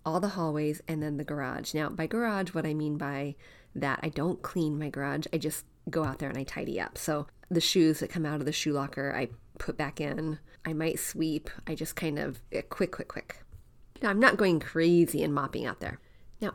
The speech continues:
already some of you might have caught this, and you might be wondering, "Wait a second, you only clean your master bathroom once a month or your downstairs bathroom once a month?"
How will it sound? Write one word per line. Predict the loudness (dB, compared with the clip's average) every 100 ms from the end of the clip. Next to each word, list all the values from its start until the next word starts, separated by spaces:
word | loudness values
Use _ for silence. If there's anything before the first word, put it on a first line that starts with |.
| -4
already | -2 2 2 2
some | 2 2
of | 2 4
you | 4
might | 4 2 0
have | -2
caught | -4 -2 0 0 -4 -8
this, | -6 -6 -6 -6 -6 -10 -10 -2
and | 0
you |
might | 0 0
be | 2
wondering, | 2 2 0 -2 -2 -6 -10 -20 -20 -6
"Wait | -2 0
a |
second, | -2 -4 -6 -10 -6
you | 0 0
only | 2 0 0
clean | 0 2 2 2 -2 -10 -20 -16 -4
your | 0 0
master | 0 -2 -2
bathroom | 0 0 0 0 0 -2
once | -4 -4 -4 -2
a |
month | 0 0 -2 -6 -16 -8 0
or | 2 4 2 0 -4 -14 -14 -4
your | 2 2 2
downstairs | 0 -2 -2 -2 -2
bathroom | -4 -4 -2 -2 -2
once | -4 -4 -4 0
a |
month?" | 0 0 -4